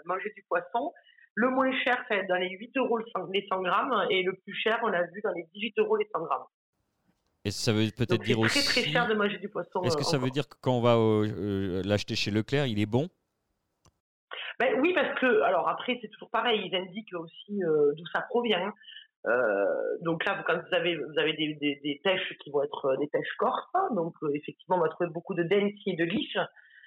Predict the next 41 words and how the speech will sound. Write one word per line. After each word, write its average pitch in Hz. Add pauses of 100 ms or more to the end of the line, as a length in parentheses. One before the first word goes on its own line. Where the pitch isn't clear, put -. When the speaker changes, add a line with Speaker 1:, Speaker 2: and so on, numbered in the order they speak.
(480)
Speaker 1:
qui 175
sont 180
des 170
poissons 170
qu'on 170
va 151
retrouver 165
vraiment, 196
euh, 151 (340)
autour 170
de 175
la 160
Corse. 262 (920)
Euh, 104 (240)
ils 202
vont 170
être 175
frais, 254
évidemment, 185
puisqu'ils -
viennent, 196
euh, 143
des 151
bateaux, 160
euh, 147
directement, 165
euh, 135 (1000)
qui -
sont 156
achetés 180
des 180
bateaux 196
et 240
qui -
sont 175
revendus, 175
euh, 170
sur 165
les 160
grandes 175
surfaces. -